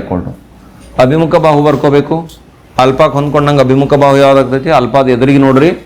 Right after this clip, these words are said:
ಎ ಬಿ ಬರ್ತದ. ಎ ಬಿ divided by ವಿಕರ್ಣ ಬರಿಬೇಕು. ವಿಕರ್ಣ ಲಂಬಕೋನಕ್ಕೆ ಎದುರಿಗೆ ಹೋಗ್ಬೇಕು, ಎ ಸಿ ಬರಿಬೇಕು.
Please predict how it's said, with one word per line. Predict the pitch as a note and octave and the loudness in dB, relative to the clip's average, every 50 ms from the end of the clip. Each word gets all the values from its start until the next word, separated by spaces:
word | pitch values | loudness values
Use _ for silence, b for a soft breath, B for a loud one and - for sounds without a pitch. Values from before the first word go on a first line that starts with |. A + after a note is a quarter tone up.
| - - - _ - - - - - - - C#3 C3+ | -20 -20 -20 _ -20 -20 -20 -20 -12 -4 0 2 4
ಎ | C3+ C3+ | 4 4
ಬಿ | C#3+ C3 | 4 2
ಬರ್ತದ. | B2+ A2+ - - G#2 F2+ - - - - - _ - - - - - B2 | 2 0 -2 -4 -8 -8 -8 -12 -18 -20 -20 _ -20 -20 -10 -2 0 2
ಎ | A#2+ A#2 A2+ | 2 4 4
ಬಿ | A#2+ C3+ E3+ F#3+ G3 - - - - - - - - - - - - | 2 0 0 -2 -4 -8 -14 -20 -20 -20 -20 -20 -20 -20 -14 -6 -2
divided | B2 C#3 D3 D3 C#3+ C#3 C3+ C3+ | 0 2 2 2 2 2 2 2
by | D#3 D#3+ E3 - - - - - - - - - - - - - - - C3 | 2 0 -2 -6 -12 -18 -20 -20 -20 -20 -20 -20 -20 -20 -20 -14 -6 -2 0
ವಿಕರ್ಣ | C#3+ C3 - E3+ E3 D#3+ D#3+ C#3+ | 0 2 2 2 2 2 2 0
ಬರಿಬೇಕು. | C3 A#2 G#2+ F#2+ F2 - - - - - - - - - - B2+ | 0 0 0 0 -2 -4 -8 -12 -16 -20 -20 -20 -18 -8 -4 -2
ವಿಕರ್ಣ | B2+ C3 C#3 D3 D3 D#3 D#3+ E3 E3 C#3+ C3+ | -2 0 0 0 0 2 0 0 0 0 0
ಲಂಬಕೋನಕ್ಕೆ | C3+ - D3+ C3+ C#3 D#3 D#3 D#3 B2+ D3 | 0 0 0 0 0 0 0 0 0 0
ಎದುರಿಗೆ | C#3 C#3 C#3 C3+ C#3+ | 0 2 2 2 2
ಹೋಗ್ಬೇಕು, | C#3+ C#3 C#3 C3 - E3+ D#3 C3 A#2+ | 2 2 2 0 0 0 0 0 0
ಎ | A#2+ - | 0 0
ಸಿ | D3 C3+ | 0 2
ಬರಿಬೇಕು. | A#2 G#2 F#2+ F#2+ F2 - | 2 2 0 -2 -2 -6